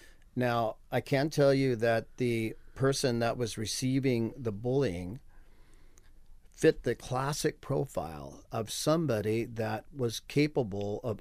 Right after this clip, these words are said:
ultimately committing murder if he was pushed too far. Now, because of that, I gave him extra attention and was m-, especially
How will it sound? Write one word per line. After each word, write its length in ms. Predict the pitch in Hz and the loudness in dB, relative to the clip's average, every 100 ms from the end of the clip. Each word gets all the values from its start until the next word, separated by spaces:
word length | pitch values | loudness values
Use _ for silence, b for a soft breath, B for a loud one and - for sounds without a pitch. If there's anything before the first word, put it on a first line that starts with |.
| - | -2
ultimately 840 | 113 - 110 113 104 110 110 107 - - - - - - | -2 0 -2 0 0 -2 -2 -2 -8 -18 -18 -16 -14 -4
committing 480 | 127 113 131 151 117 | 0 2 4 4 4
murder 600 | 113 147 196 104 113 127 - - - - | 2 0 0 -2 -4 -8 -16 -20 -20 0
if 200 | 120 - | 0 2
he 120 | 135 | 0
was 200 | 131 117 | 2 0
pushed 340 | - - 139 - | -2 -2 -2 -2
too 120 | 131 | -4
far. 440 | - - - - B B B B | -4 -6 -6 -8 B B B B
Now, 120 | 120 | -2
because 380 | 107 113 135 214 | 0 2 0 2
of 100 | 226 | 0
that, 300 | 98 90 107 - - - b b b b b b - - | 0 -4 -8 -10 -20 -20 b b b b b b -14 -2
I 180 | 127 | 2
gave 360 | 147 131 139 135 | 2 6 6 6
him 300 | 131 123 117 - - | 4 2 0 -6 -2
extra 540 | 143 160 - - 120 110 | 0 0 -2 0 0 0
attention 680 | 120 - 127 117 - 95 101 | -6 -2 -2 -2 -4 -8 -8
and 260 | 123 113 117 | -6 -4 -2
was 400 | 117 113 101 - - - - - | -2 -2 -6 -12 -16 -20 -20 -8
m-, 340 | 151 123 139 139 - | -2 2 2 2 -2
especially 680 | 123 - 160 - 135 120 | 0 2 2 4 4 4